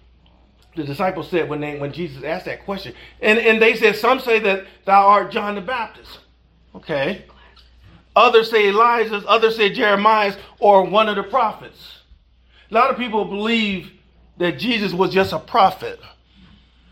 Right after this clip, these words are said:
He was just a prophet. He was just a prophet like,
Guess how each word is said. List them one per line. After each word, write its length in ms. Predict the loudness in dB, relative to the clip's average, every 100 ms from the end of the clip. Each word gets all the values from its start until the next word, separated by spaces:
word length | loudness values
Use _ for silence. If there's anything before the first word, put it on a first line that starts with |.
| _ -6
He 120 | -2
was 140 | 2
just 160 | 0 -2
a 80 | -6
prophet. 520 | 2 4 4 0 -6
He 120 | -6
was 140 | -4
just 180 | 0 0
a 60 | -2
prophet 440 | 0 0 2 -2
like, 300 | -2 -2 -4